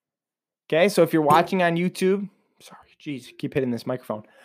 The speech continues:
Uh, if you're watching on YouTube, go ahead and comment. If you're watching on Apple Podcasts or Spotify,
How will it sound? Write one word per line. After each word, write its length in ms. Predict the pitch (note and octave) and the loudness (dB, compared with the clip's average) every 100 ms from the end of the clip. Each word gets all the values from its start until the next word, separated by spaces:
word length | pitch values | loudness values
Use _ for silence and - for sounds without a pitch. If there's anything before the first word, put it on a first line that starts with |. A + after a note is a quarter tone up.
| - | -4
Uh, 160 | - D#3+ | 4 6
if 80 | F3 | 6
you're 80 | F3+ | 6
watching 420 | F3+ F#3+ G3 G#3 | 6 6 4 2
on 140 | F#3+ F#3 | 4 4
YouTube, 360 | F#3+ - G#3 | 2 2 0
go 120 | F#3+ | 4
ahead 160 | F#3 F#3 | 6 6
and 80 | E3 | 4
comment. 400 | F3+ G3 C3 - _ _ _ _ _ _ _ _ _ _ - | 2 2 0 -6 _ _ _ _ _ _ _ _ _ _ -12
If 140 | C#3+ | -4
you're 100 | E3 | 0
watching 380 | D#3+ D#3+ D#3+ E3 | 2 2 0 -4
on 140 | D#3 | 0
Apple 260 | D#3 E3 D3+ | 0 0 -2
Podcasts 840 | - D#3 D3+ - D#3 D3+ C#3+ - | 0 0 0 -2 -2 -2 -6 -10
or 40 | |
Spotify, 1120 | C3 - - D#3 D#3+ D3+ - D3+ D3+ D3+ D#3 | -14 -14 0 4 6 4 2 4 6 6 2